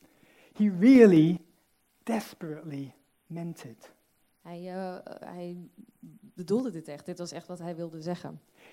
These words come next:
Speaker 1: He was completely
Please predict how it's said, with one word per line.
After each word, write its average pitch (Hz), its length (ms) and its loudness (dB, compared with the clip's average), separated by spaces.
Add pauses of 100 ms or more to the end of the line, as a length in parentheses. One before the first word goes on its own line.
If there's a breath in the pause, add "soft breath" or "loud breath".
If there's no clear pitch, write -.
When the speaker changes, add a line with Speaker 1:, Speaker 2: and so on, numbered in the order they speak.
(120)
Speaker 1:
He 220 220 0
was 190 420 -2 (280 soft breath)
completely 165 1120 0